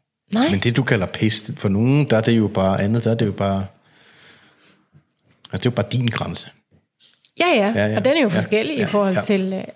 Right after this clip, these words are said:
Speaker 1: apropos, apropos
Speaker 2: Ja.
Speaker 1: værdier. Og det er jo derfor, det er så skide vigtigt at få afstemt de her
Speaker 2: Mhm.
Speaker 1: værdier i os selv, i
Speaker 2: Mhm.
Speaker 1: forhold til, apropos grænser.
Speaker 2: Ja.
Speaker 1: Netop også at kunne sætte dem for sig selv.
Speaker 2: Mhm.
Speaker 1: Sådan at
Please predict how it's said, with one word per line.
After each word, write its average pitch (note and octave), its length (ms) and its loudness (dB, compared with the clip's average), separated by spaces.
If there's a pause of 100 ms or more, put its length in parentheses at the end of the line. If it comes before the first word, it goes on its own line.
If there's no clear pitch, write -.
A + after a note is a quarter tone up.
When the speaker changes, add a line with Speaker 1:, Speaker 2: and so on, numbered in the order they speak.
(200)
Speaker 1:
apropos, A3+ 680 0
apropos G#3+ 400 2
Speaker 2:
Ja. G#3 60 2
Speaker 1:
værdier. A3 340 0
Og A3 120 0
det B3 60 4
er A#3+ 40 4
jo A#3+ 80 2
derfor, E4 220 2
det B3+ 140 0
er D4 60 2
så C#4+ 140 0
skide D#4+ 380 2
vigtigt F#4 360 -2
at F#3+ 160 -2 (300)
få A3 160 -4
afstemt C#4 640 0
de A#3 140 4
her A#3 220 0 (280)
Speaker 2:
Mhm. A2 80 -6 (720)
Speaker 1:
værdier B3+ 640 2
i A#3 180 4
os G3 120 2
selv, A3+ 360 0 (120)
i - 100 -2
Speaker 2:
Mhm. G3+ 80 -2
Speaker 1:
forhold A#3 280 2
til, - 220 2 (260)
apropos G#3 500 0
grænser. G3 420 2 (500)
Speaker 2:
Ja. A#2+ 40 -8 (300)
Speaker 1:
Netop G#3 600 2
også C#4 340 0
at - 80 -6
kunne G3+ 180 -2
sætte G3+ 380 0
dem C#4 200 2
for G#3 160 0
sig F#3+ 180 -2
selv. G3 340 0
Speaker 2:
Mhm. G#2 180 -2 (440)
Speaker 1:
Sådan G3 420 0
at F#3+ 360 0